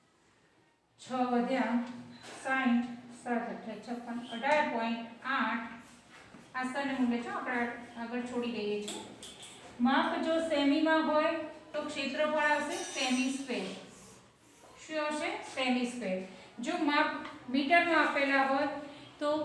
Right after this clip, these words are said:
ક્ષેત્રફળ આપણને આવશે મીટર સ્ક્વેર. બરાબર? અહીંયા આપણને જુઓ વૃત્તાંશ કેવો છે કે લઘુ વૃત્તાંશનું ક્ષેત્રફળ શોધો એવી સ્પષ્ટતા કરી નથી. અહીંયા આપણને આકૃતિમાં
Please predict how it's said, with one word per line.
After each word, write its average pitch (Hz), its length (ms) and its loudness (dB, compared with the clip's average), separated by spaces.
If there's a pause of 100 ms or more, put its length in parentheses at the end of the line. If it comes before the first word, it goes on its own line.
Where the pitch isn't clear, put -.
ક્ષેત્રફળ 269 720 0
આપણને 254 340 0
આવશે 240 340 0 (460)
મીટર 247 500 4
સ્ક્વેર. 196 280 -4 (220)
બરાબર? 277 380 2 (380)
અહીંયા 370 340 2
આપણને 370 320 2
જુઓ 311 240 4 (400)
વૃત્તાંશ 339 600 2
કેવો 339 440 4
છે 349 160 0
કે 302 100 2
લઘુ 226 240 2
વૃત્તાંશનું 330 460 2
ક્ષેત્રફળ 330 500 2
શોધો 311 220 0
એવી 311 180 -2
સ્પષ્ટતા 294 560 2
કરી 285 320 4 (380)
નથી. 262 360 4 (500)
અહીંયા 277 360 6
આપણને 294 340 2 (380)
આકૃતિમાં 294 580 -2